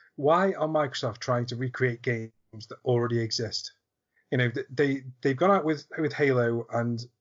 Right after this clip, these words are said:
ever since this trailer came out and everyone complained the fact that it looked crap, like, the, the visuals were, were bad, you know. And this was always gonna be the case because they are building games for both the Xbox One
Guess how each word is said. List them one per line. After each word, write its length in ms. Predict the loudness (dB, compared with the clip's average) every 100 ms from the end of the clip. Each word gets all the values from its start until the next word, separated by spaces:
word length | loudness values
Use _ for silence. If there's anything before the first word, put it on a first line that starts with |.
| _ 0
ever 140 | 2
since 220 | 0 0
this 180 | -2 -2
trailer 260 | 0 2 2
came 240 | -2 -2
out 120 | -2
and 80 | -2
everyone 260 | -2 -2 -4
complained 400 | -4 0 0 0
the 60 |
fact 220 | -2 -2
that 80 | -2
it 120 | -4 0
looked 280 | -2 -2
crap, 360 | -4 -4 -4 -12 _ _ _ -2
like, 180 | -2 0
the, 100 | -6
the 140 | -2 0
visuals 540 | 2 2 0 0 -2
were, 220 | -2 -2 2
were 100 | 2
bad, 300 | 4 0 -2 -10 _ _
you 80 | -2
know. 180 | -2 -2 -10 -20 -12 -2
And 220 | -2 -2 -12 _ _ _ _ -2
this 200 | 0 0
was 140 | 4
always 180 | 6 6
gonna 120 | 4
be 60 | 0
the 60 | 2
case 280 | 2 0
because 360 | -2 -2 0 0
they 120 | 2
are 220 | 2 2 -2 _
building 320 | -2 0 0 0
games 300 | 0 0 -2
for 80 |
both 200 | 0 2 2
the 80 |
Xbox 440 | -2 0 -2 0 0
One 260 | 2 0